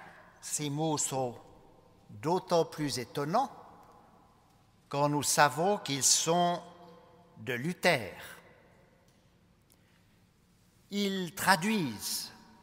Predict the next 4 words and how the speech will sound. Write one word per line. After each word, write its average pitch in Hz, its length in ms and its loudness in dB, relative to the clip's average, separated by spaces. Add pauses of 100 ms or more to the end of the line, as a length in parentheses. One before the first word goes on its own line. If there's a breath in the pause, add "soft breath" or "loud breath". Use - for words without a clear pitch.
son 147 320 -2
expérience 156 1120 2 (140)
de 131 100 0
moine 196 720 4